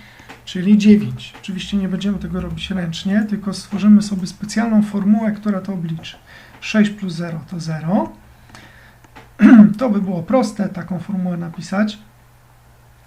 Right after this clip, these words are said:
Ale uwaga, zobaczmy, co będzie tu. Jeżeli pięć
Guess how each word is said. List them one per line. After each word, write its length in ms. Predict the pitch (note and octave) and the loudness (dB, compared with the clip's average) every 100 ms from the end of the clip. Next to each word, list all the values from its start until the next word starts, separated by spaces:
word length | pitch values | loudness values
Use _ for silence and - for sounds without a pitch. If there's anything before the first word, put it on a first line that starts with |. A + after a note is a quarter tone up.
| - - - | -20 -10 -2
Ale 180 | F#3+ | 2
uwaga, 380 | G#3+ G#3 G3 F3+ | 6 6 4 -2
zobaczmy, 440 | D#3+ E3 G3 G3 F3+ | -4 -4 -4 -6 -6
co 140 | G3 | -4
będzie 260 | F3+ F3 E3 | -4 -4 -4
tu. 300 | G#3+ A3 G#3 - - - _ | -2 -2 -2 -8 -20 -20 _
Jeżeli 280 | F3 D#3+ E3 | -8 -4 -6
pięć 680 | E3 - A3+ A3+ F#3+ - | -4 0 2 4 2 0